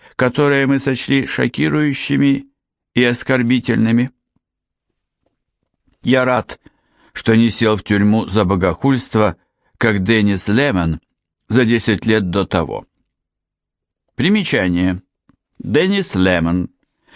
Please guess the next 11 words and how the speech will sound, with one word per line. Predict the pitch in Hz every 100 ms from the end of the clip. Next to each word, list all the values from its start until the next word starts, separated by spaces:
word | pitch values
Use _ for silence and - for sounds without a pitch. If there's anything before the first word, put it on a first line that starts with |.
| -
редактор | 113 131 185 185 - 156 -
английской | 131 139 143 139 - 131
газеты | 107 110 139 135 127 113
Gay | - 85 113 101 95
News, | 92 87 90 117 139 - _ _ _ _ _ _
в |
тысяча | 147 131 127 135
девятьсот | 120 117 127 107
семьдесят | 117 110 104 107 92
седьмом | 98 104 107 95
году | 104 165 147